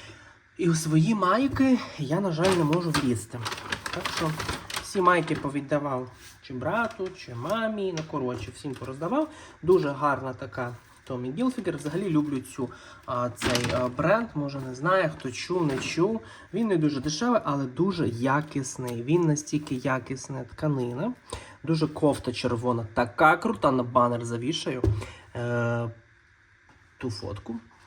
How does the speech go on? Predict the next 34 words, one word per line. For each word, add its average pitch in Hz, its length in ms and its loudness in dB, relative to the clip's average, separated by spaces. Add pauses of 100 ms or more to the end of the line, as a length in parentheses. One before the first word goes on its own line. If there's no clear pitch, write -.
(160)
з - 80 -14
червоною 127 540 -2
кофтою. 117 480 -8
Така 226 480 4
крута, 233 600 6
ну 180 160 6
не 156 140 6
подійшло 156 440 0
мені 147 320 2 (260)
в - 40 -16
самих, 147 560 4
е, 139 320 0
цих 120 300 -4
плечах, 139 500 -8
недобре 131 340 -8
зшито. 110 460 -10 (1120)
Так, 156 320 -2
що 185 260 -2
там? 131 220 -8
Така 156 260 -2
маєчка 143 760 -2 (640)
Морячелла. 165 1040 4 (680)
Так, 175 300 -2
подивимося, 165 560 -2
вона 170 320 -2
була 214 600 -2
вісімнадцять 165 840 -2
тисяч, 202 420 -2
а 156 80 -6
тепер 170 320 -2
за 151 240 2
дванадцять 131 840 2
тисяч. 254 560 -4
Трішки 156 380 -8